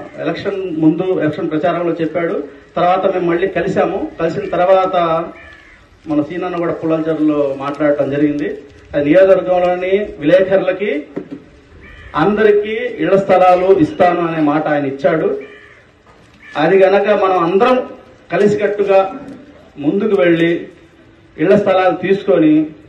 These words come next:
మే-, ఆ జర్నలిస్టు కాలనీకి వలి అన్న, డాక్టర్ వలి సాహెబ్ జర్నలిస్ట్ కాలనీ అని పేరు పెట్టాలనేది నాది మూడో ప్రతిపాదన. నేను తీర్మానం ఇస్తాను.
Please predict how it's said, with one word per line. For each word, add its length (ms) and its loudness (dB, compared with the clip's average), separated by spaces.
మే-, 340 0
ఆ 220 0
జర్నలిస్టు 720 0
కాలనీకి 720 -2
వలి 320 2
అన్న, 380 -2
డాక్టర్ 420 0
వలి 240 2
సాహెబ్ 440 2
జర్నలిస్ట్ 480 0
కాలనీ 580 2
అని 240 -2
పేరు 240 4
పెట్టాలనేది 760 -2
నాది 380 -2
మూడో 220 0
ప్రతిపాదన. 560 -4
నేను 260 -8
తీర్మానం 520 -2
ఇస్తాను. 360 -6